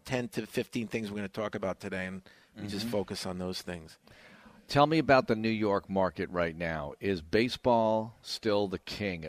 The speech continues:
Speaker 2: Are the Yankees still the king of New York, or has it changed over the years with the N F L and the popularity of this league nationwide?
Speaker 1: No, it's still a baseball town and a
Speaker 2: Mm-hmm.
Speaker 1: basketball town. It,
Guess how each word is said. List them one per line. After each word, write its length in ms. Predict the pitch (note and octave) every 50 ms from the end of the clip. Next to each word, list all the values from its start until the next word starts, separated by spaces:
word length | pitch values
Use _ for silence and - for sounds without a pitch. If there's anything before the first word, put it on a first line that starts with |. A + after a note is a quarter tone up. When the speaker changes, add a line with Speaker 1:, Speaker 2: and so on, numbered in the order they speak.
| -
Speaker 2:
Are 80 | - G#2
the 100 | G2+ G2+
Yankees 480 | G2 F#2+ A2+ A#2+ C3+ B2+ - D3+ C#3+ A#2+
still 160 | - - C3 G#2
the 80 | G2+
king 540 | - - - - - C#3+ C3 C3 C3+ C3+ -
of 320 | - A2 G#2+ G#2 G2+ F#2+ F#2+
New 140 | G2 G#2 G#2
York, 720 | G2 F#2+ F#2+ F#2+ F#2+ G2+ G2 F#2+ G2 G2+ F#2+ - - - - -
or 260 | G2+ F#2+ F#2+ F2+ E2
has 240 | E2+ G2 G2+ F2 G2
it 100 | F2+ -
changed 520 | - - - B2 A#2 A#2 A#2+ A#2 G2+ -
over 180 | A#2+ A2 G2+ G2
the 100 | F#2+ F#2+
years 340 | F#2+ G2 F#2+ G2 G2 - -
with 120 | F#2+ -
the 200 | - F2 F2 F2+
N 100 | F#2+ F#2+
F 220 | F2+ E2+ - - G2
L 220 | F#2+ F#2+ F#2 F#2
and 80 | E2+ E2
the 40 | D#2+
popularity 840 | - - - G2+ G2+ G2 - F#2 E2+ F2+ F#2+ G2 G2+ G2 F#2 E2+ D#2+
of 80 | D#2+ E2+
this 240 | F#2+ F2 - -
league 320 | E2 F2 F2+ F2 E2 D2 D2+
nationwide? 680 | E2+ E2 D#2+ - E2 D#2+ D#2+ D#2 D#2 D2+ C#2+ C2+ - - - - - - -
Speaker 1:
No, 320 | - C#3+ D3 C#3 C3 C3
it's 180 | C3 B2+ - -
still 280 | - - - C3 B2 A#2
a 40 |
baseball 480 | F#2+ F#2+ G2+ F#2+ F#2 - - G2 F#2 F2+
town 380 | - - A2 G2+ G2 G2 G2 G2
and 220 | G2 F#2+ G2 F#2
a 40 | -
Speaker 2:
Mm-hmm. 40 | -
Speaker 1:
basketball 540 | G2+ F#2 F#2 F#2 G2 G2 F#2 G#2 F#2+ F2+
town. 360 | - - - G2 F#2+ F#2+ F#2+ F#2+
It, 120 | G2+ G2+